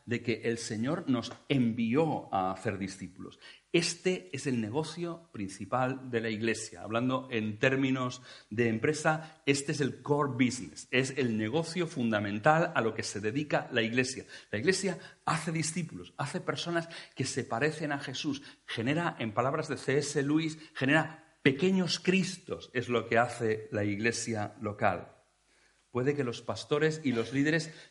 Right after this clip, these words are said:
tengamos poco tiempo, pero el poco tiempo que tenemos lo tenemos que dedicar a lo que Jesús nos dejó. Y eso significa a hacer discípulos intencional y relacionalmente.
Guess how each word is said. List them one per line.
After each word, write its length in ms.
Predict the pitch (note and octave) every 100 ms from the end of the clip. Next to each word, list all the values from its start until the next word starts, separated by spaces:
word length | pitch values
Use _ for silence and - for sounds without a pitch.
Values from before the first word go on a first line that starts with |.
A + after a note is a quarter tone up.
| _
tengamos 580 | - A#2 A#2 C#3+ C#3+ C#3
poco 340 | - C#3+ C#3 B2+
tiempo, 460 | D3 C#3 G#2+ - - _ _
pero 180 | - B2
el 140 | A#2+ -
poco 320 | D#3+ D#3 F#3
tiempo 400 | F#3 F3+ D#3+ C#3+
que 80 | C3
tenemos 400 | A#2 C#3+ E3 D#3+
lo 140 | A#2+
tenemos 380 | A2 A#2 C#3+ C#3
que 100 | C#3+
dedicar 800 | B2+ G#2 G2+ C3+ C#3+ D#3 - -
a 100 | A#2+
lo 200 | A#2 A2+
que 100 | A2+
Jesús 600 | - G#2+ - E3+ G3 -
nos 320 | D3 A2+ A2+ -
dejó. 440 | - - A#2+ - - _ -
Y 80 |
eso 140 | B2+ E3+
significa 640 | E3 F3 D#3 E3 D#3+ D3+ -
a 180 | A2+
hacer 260 | G2+ - D#3
discípulos 640 | E3+ D#3+ E3 D3 D#3+ D#3+ - - _ _
intencional 1120 | F3 F#3+ F3+ D#3+ C3+ - A#2 B2 C3+ C#3 - - _
y 180 | - C#3
relacionalmente. 1160 | C3+ C3 B2 - A2+ A2 G#2+ G#2+ G#2 F#2+ F2